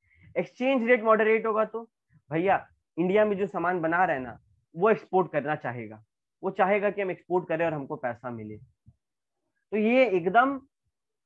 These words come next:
valid बात है। और ये सब क्या है भैया? ये सब important नहीं है, important है, but ये तुम लोग को read करना है। ये जो हम बात बताए ना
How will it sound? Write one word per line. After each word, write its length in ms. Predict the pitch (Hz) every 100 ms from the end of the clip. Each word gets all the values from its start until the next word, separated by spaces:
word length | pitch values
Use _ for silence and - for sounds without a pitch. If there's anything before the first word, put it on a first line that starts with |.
| _ _ _ _ _ -
valid 380 | 135 180 185 151
बात 200 | 120 110
है। 60 | _ _ _ _ _
और 80 | 202
ये 180 | 196 240
सब 320 | - 226 214
क्या 160 | 247 262
है 100 | 226
भैया? 260 | 190 196
ये 120 | 202
सब 140 | 196 214
important 540 | 202 185 180 175 202
नहीं 220 | 226 247
है, 140 | 214 143
important 520 | 143 - 123 160 165
है, 360 | 131 175 151 - _ _ _ _ -
but 140 | 151
ये 120 | 180 220
तुम 300 | 220 170 170
लोग 140 | 208
को 100 | 208
read 400 | 175 185 208 214
करना 300 | 208 180 190
है। 220 | 170 110 - _ - -
ये 180 | 180 208
जो 120 | 202
हम 200 | 190 208
बात 200 | 175 202
बताए 300 | 202 233 247
ना 160 | 196